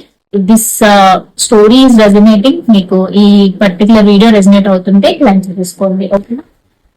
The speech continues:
కొంతమంది పర్సనల్ రీడింగ్స్ లో సైన్స్ చెప్పండి అంటున్నారు, అందుకే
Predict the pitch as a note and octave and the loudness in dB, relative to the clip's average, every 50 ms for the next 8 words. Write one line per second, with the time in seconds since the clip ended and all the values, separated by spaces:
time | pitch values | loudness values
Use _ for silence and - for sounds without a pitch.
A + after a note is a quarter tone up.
0 | _ _ _ _ _ _ _ _ _ _ _ _ _ _ _ _ _ - - _ | _ _ _ _ _ _ _ _ _ _ _ _ _ _ _ _ _ -20 -20 _
1 | _ _ _ - B3 A#3+ A3+ A3+ A3 A3+ A3+ A#3 G#3+ G3+ G#3+ A#3 A#3+ A#3 A3+ A3 | _ _ _ -2 2 2 4 4 4 4 4 2 2 2 2 2 2 4 4 4
2 | A3 A3 G#3 - A3+ A3+ A#3+ A#3 A#3+ G3+ F#3+ G3+ G#3 - - A3 F#3 F3 G#3+ G3+ | 2 2 0 0 0 0 2 2 0 2 2 2 0 0 0 -2 -2 0 2 2
3 | G3 G3 G3+ F#3+ F3+ F#3+ G3 - G3+ F#3+ G#3 B3 A#3+ G3+ G3 G3+ | 2 4 2 2 2 0 0 2 0 2 2 2 2 2 2 0